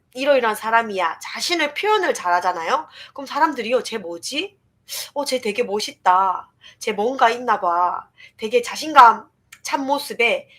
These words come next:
부럽기도 하고, 물론 질투의 대상이 되기도 하겠지만, 일단 나는 저렇게 못하니까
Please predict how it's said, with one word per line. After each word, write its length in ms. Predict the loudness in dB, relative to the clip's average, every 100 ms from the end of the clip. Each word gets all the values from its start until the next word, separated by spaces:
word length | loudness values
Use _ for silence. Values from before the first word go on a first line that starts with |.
| _
부럽기도 600 | -6 0 0 0 -6 -2 2
하고, 640 | 2 0 -2 0 0 -4
물론 320 | -4 -2 -2
질투의 480 | -4 -6 -4 0 2
대상이 380 | 2 0 -4 -6
되기도 340 | -6 -6 -6
하겠지만, 800 | -6 -6 -10 -10 -2 0 0 -4 -14 -20 -16
일단 600 | -8 -8 4 8 10 8 -4 _ _
나는 320 | 2 4 4 0
저렇게 340 | 4 4 4
못하니까 960 | -6 -10 -4 -2 -2 0 6 6 4